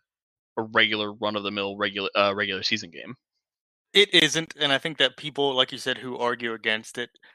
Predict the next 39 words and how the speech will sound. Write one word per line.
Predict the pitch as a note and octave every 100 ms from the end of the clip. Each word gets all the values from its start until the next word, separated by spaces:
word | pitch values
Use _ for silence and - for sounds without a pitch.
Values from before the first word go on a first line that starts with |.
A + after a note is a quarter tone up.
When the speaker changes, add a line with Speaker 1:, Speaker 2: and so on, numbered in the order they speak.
| _
Speaker 2:
just, | - A#2 -
"This | C3
is | B2+
the | A#2+
way | A#2+ A#2+
we've | A#2 A2
always | A2 A2 G#2+
done | - G#2+
it. | G#2+
I | G#2
don't | G2+ G#2+ -
want | G#2 -
things | G2+ G2+ -
to | G2
change," | G2 F#2 - - - _
you | A#2+
know? | A#2+ A#2+ _ _ _ -
Speaker 1:
Yeah. | D#3+ A2 - -
Plus, | G3+ A#3+ - -
the | D3 C#3
other | F3+ G3 C#3+ A#2
upside | C3+ C#3+ - B2+
of | B2
that | B2 -
is | C3 C3
you'll | B2
probably | - D3 F3+ E3+
get | C3+ - -
teams | - D3 D3 -
from | - C3
the | F#2+
East | C3+ -
and | B2
the |
West | A2 B2 - -
playing | C3 A2
against | G2+ A2+ -
each | - F3+
other, | G3+ C#4